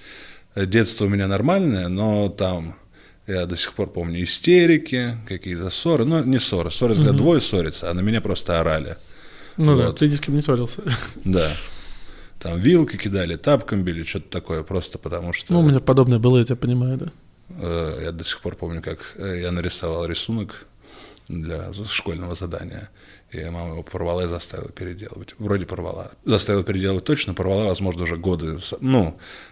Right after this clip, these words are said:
Speaker 1: э, добавили. Возможно, этого не было.
Speaker 2: Драматичности.
Speaker 1: Да, именно. И все
Speaker 2: Мгм.
Speaker 1: было в огне. И мы в самолете летели.
Speaker 2: И гремучие змеи вокруг еще.
Speaker 1: Все, все т-, ну, прям мое детство.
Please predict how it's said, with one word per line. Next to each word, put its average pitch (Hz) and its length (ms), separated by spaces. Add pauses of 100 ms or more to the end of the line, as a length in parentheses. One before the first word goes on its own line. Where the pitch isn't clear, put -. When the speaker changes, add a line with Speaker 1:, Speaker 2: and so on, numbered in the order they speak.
(140)
Speaker 1:
э, 90 240
добавили. 87 640 (100)
Возможно, 90 360
этого 95 180
не 90 80
было. 139 120
Speaker 2:
Драматичности. 139 640
Speaker 1:
Да, 90 320 (520)
именно. 82 300 (640)
И - 60
все 127 160
Speaker 2:
Мгм. 95 100
Speaker 1:
было 92 100
в - 20
огне. 85 320 (1000)
И 107 80
мы 95 80
в 90 80
самолете 85 440
летели. - 160
Speaker 2:
И 147 40
гремучие 135 360
змеи 120 260
вокруг 120 300
еще. - 120 (120)
Speaker 1:
Все, - 300
все 113 120
т-, - 120 (200)
ну, 87 260 (1160)
прям 107 180
мое 110 180
детство. 85 420